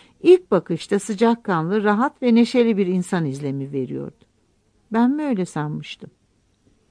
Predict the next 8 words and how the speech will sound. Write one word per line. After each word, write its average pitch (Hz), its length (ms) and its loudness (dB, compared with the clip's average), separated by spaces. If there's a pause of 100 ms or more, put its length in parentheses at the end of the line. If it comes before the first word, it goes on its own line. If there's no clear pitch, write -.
(640)
Adam 359 400 0
gülümseyerek 254 640 2
elimi 214 300 2
sıktı. - 500 -14 (220)
Elleri 202 460 2
ılık 254 400 -2
ve 208 80 2
samimiydi. 147 880 -6